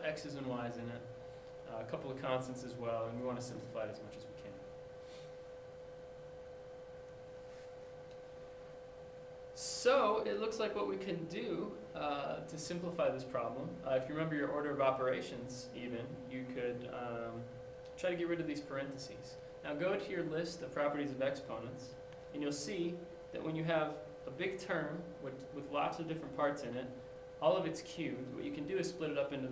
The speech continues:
three pieces. Uh, you can cube the two,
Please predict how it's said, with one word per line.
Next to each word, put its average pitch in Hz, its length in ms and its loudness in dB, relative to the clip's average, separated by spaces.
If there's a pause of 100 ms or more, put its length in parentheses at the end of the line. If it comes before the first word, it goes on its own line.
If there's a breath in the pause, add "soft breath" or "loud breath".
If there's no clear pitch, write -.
(100)
three 135 200 -2
pieces. - 580 -4 (2000)
Uh, - 200 -6 (180)
you 151 100 0
can 127 420 2 (580)
cube 180 360 0
the 143 60 0
two, 151 360 2